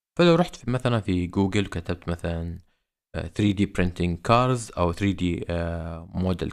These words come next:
cars، بتشوف إن المصممين هناك يعملوا موديلات أو قوالب، آه، بحجمها الحقيقي يكاد يكون للسيارات.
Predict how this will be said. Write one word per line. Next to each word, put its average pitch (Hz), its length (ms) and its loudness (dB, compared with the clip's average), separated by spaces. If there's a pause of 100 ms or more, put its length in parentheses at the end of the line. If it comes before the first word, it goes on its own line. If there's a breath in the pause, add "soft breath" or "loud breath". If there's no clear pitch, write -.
(100)
cars، 131 300 4 (480)
بتشوف 202 260 0
إن 101 80 0
المصممين 98 560 0
هناك 107 320 -4
يعملوا 98 400 -2
موديلات 90 840 -4 (460)
أو 90 60 4
قوالب، 95 720 2 (400)
آه، 87 80 0
بحجمها 139 520 2
الحقيقي 127 460 2
يكاد 90 300 2
يكون 92 300 0
للسيارات. - 720 -4